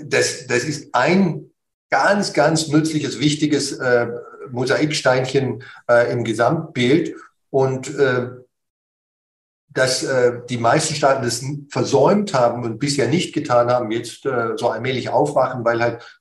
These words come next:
zum Beispiel Länder wie, äh, wie Norwegen, aber auch, äh, äh, weniger modellhafte Länder wie Saudi-Arabien und so weiter das sehr erfolgreich gemacht haben.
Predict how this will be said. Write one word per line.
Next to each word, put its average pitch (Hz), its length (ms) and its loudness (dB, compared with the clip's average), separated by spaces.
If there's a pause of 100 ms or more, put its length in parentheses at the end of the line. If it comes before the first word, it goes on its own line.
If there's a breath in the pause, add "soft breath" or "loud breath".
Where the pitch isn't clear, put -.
(120)
zum 143 160 2
Beispiel 120 340 2
Länder 117 280 -2
wie, 107 180 -6
äh, 113 420 -4
wie 107 220 -4
Norwegen, 110 460 0
aber 104 220 0
auch, 117 260 0 (220 loud breath)
äh, 117 100 -4
äh, 107 580 -4
weniger 123 540 2 (160 loud breath)
modellhafte 123 720 -2
Länder 113 500 -2
wie 110 80 -10
Saudi-Arabien 113 840 0
und 110 140 -6
so 110 120 -8
weiter 117 280 -2
das 113 220 -4 (160 loud breath)
sehr - 220 2
erfolgreich 147 580 2
gemacht 117 360 0
haben. 143 460 0